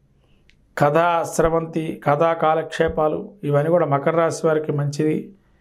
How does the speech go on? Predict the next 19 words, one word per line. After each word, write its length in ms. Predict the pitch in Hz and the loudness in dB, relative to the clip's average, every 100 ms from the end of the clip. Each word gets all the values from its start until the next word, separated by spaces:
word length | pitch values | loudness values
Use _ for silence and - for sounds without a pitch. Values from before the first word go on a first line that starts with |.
| _ _ _ _ _ - | _ _ _ _ _ 0
బంధుమిత్రాదుల్లో 880 | 151 170 185 180 180 180 175 175 175 | 2 4 2 2 2 4 4 4 4
కూడా 180 | 175 170 | 4 0
మంచి 280 | 165 160 | -2 -4
సహాయ 300 | 151 - 156 | 0 2 2
సహకారాలు 640 | 151 143 151 156 160 160 156 | 2 2 2 2 2 2 0
ఉంటాయి. 480 | 151 151 147 185 - _ _ _ _ _ _ _ - | -2 0 0 -2 -10 _ _ _ _ _ _ _ -2
వాటికన్నా 1120 | 139 143 170 175 196 196 196 196 196 196 196 - _ _ _ _ _ _ _ _ _ _ - | 2 4 4 0 2 2 4 4 2 0 -6 -16 _ _ _ _ _ _ _ _ _ _ -2
కొంత 240 | 165 175 170 156 151 143 143 139 - - - - _ _ _ | 0 2 2 4 2 2 0 -2 -4 -8 -12 -16 _ _ _
ద్వితీయ 360 | 156 151 180 180 | 0 2 4 2
స్థానంలో 360 | 180 175 175 | 2 2 2
శని 240 | 151 156 160 | 2 0 2
సంచారం 500 | 156 160 165 160 156 | 0 2 2 2 2
వల్ల 480 | 156 160 131 135 - - _ _ _ _ _ _ _ _ _ _ _ _ - - | 2 2 2 0 -6 -14 _ _ _ _ _ _ _ _ _ _ _ _ -14 -2
ఏమిటి 580 | 143 165 175 175 175 165 | 2 2 2 2 2 2
కర్మ 340 | 165 156 165 | 2 2 2
అనే 400 | 165 165 156 151 | 2 4 2 2
స్థితికి 440 | 147 - 151 170 170 | 0 -2 0 2 2
వస్తారు 320 | 151 165 156 | 2 2 2
కొద్దిగా, 340 | 143 139 135 | 0 0 -2